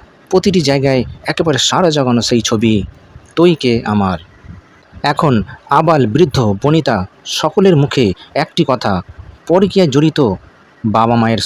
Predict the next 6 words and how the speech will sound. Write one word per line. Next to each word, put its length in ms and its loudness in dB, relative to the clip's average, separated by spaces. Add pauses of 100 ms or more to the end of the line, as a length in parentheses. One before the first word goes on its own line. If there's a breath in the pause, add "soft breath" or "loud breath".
সন্তান 320 0 (340)
সন্তানের 380 0 (100)
যে 80 0 (180)
নির্মম 420 2 (140)
নির্দয় 460 0 (480 loud breath)
জীবনযাপন, 680 -2